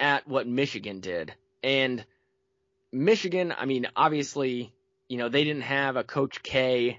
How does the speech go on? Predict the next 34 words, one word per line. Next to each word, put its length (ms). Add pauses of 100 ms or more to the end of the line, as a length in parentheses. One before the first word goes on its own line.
they 140
didn't 180
have 400
a 100
Roy 280
Williams 640 (260)
who 180
won 320
them 160
multiple 460
national 400
titles. 720 (400)
Um, 460 (380)
but, 320 (500)
uh, 200
Beilein 540
was, 540
was 160
a 60
damn 300
good 180
coach, 360
took 160
'em 80
to 80
multiple 360
Final 280
Fours, 560 (600)
and 560 (320)
they 180
didn't 160
miss 160
a 60
beat 320